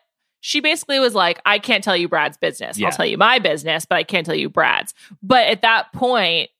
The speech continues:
Speaker 1: it, had Brad still been there, I mean, this conversation wouldn't have happened if he was. But it became clear that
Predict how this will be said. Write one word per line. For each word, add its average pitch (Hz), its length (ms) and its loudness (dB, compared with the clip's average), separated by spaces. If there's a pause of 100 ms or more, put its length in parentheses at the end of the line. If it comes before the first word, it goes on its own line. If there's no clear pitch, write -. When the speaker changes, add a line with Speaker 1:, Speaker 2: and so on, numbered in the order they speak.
Speaker 1:
it, 208 160 0
had 190 300 2
Brad 160 240 0
still 170 140 -4
been 165 160 -4
there, 160 160 -2
I - 20 -4
mean, 165 140 -6
this 160 320 -4
conversation 165 500 -2
wouldn't 156 200 -8
have 160 60 -4
happened 165 260 0
if 151 80 -14
he 160 100 -14
was. 180 760 0 (400)
But 214 140 2
it 196 140 0
became 196 320 -2
clear 208 340 2
that 165 200 -2